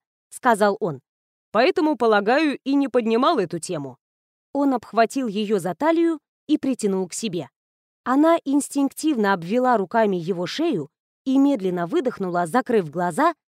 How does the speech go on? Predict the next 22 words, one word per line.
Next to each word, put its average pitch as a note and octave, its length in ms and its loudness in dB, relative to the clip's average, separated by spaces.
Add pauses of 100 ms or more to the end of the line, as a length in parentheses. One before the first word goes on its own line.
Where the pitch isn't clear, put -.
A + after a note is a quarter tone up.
в - 80 -20
предвкушении G3 760 -2
поцелуя. F#3+ 640 -4 (640)
"Прежде A3 400 2
чем G3+ 220 0
я G3+ 180 0
тебя F#3+ 240 -2
поцелую, G#3 640 -6 (380)
я A#3 160 2
хочу C4+ 320 -2
кое-что A#3+ 420 -2
сказать", F#3 540 -4 (400)
серьезно B3 640 0
начал G3 400 -2
он. C#3+ 200 -6 (680)
Эдди D#4 300 2
открыла G#3+ 460 0
глаза F#3 440 -2 (340)
и C#4 100 0
уставилась G3+ 600 0
на G#3+ 60 -2
него. F3+ 360 -2